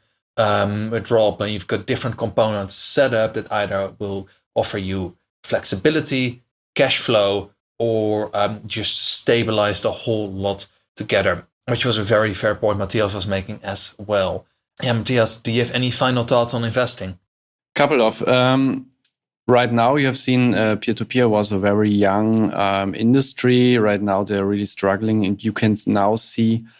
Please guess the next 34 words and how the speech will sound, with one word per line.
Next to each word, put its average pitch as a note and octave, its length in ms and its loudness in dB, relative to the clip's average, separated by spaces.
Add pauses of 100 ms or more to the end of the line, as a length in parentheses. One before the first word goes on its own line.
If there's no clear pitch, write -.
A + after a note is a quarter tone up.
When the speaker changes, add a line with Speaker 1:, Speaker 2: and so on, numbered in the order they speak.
(600)
Speaker 2:
uh, G2 120 6
what G#2+ 240 0
platform G#2+ 680 0 (400)
is G2+ 260 0
ex-, - 240 -2 (100)
executing G#2+ 540 0
really G#2 220 2
well, G#2+ 380 2
um, G#2 280 0
is, F2+ 100 -6 (200)
uh, - 160 -4
have G#2 300 -2
great, G#2+ 380 0
uh, G#2 300 0
risk A2+ 300 2
management A2+ 680 2 (480)
and G#2+ 180 2
so - 160 2
on. G#2+ 220 2
And G#2 200 0
there's G#2 440 0
a G#2 120 2
really, G#2 200 2
you G#2 240 0
can G#2 180 0
see G#2 200 0
the G2 120 -2
difference F#2+ 680 0
right F#2+ 180 2
now. F#2+ 300 0
For F#2+ 200 -2
example, F#2+ 340 -2
Mintos G#2+ 600 2
and, F#2 380 -2